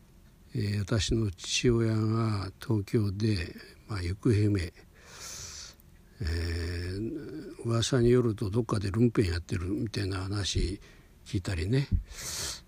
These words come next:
してて、まあ、母親が探しに行くと。あれ、いつ頃だったかな。僕は、あ、終戦が、そう、小学校の子に、に、二年、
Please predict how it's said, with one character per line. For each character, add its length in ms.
し 100
て 140
て、 140
ま 160
あ、 40
母 320
親 200
が 260
探 320
し 160
に 60
行 100
く 100
と。 180
あ 80
れ、 100
い 60
つ 160
頃 180
だ 80
っ 40
た 140
か 120
な。 260
僕 220
は、 240
あ、 200
終 220
戦 200
が、 340
そ 180
う、 140
小 160
学 160
校 140
の 80
子 160
に、 420
に、 280
二 200
年、 340